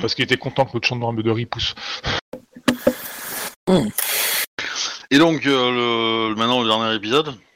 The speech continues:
Speaker 1: Eh ben, on était en train de rentrer, après avoir rencontré ces glorieux, euh, renins, euh,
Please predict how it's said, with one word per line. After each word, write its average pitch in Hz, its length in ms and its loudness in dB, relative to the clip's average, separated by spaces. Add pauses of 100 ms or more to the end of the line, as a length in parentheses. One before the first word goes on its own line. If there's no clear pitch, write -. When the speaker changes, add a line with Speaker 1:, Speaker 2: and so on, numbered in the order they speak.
(600)
Speaker 1:
Eh - 40 4
ben, 143 80 10
on 180 60 6
était 185 140 2
en 254 40 2
train 226 120 -4
de 185 60 0
rentrer, 170 300 -2 (280)
après - 180 -2
avoir 120 160 4
rencontré 120 400 -2
ces 113 240 0
glorieux, 113 600 0
euh, 107 60 0
renins, 135 800 2
euh, 110 160 -4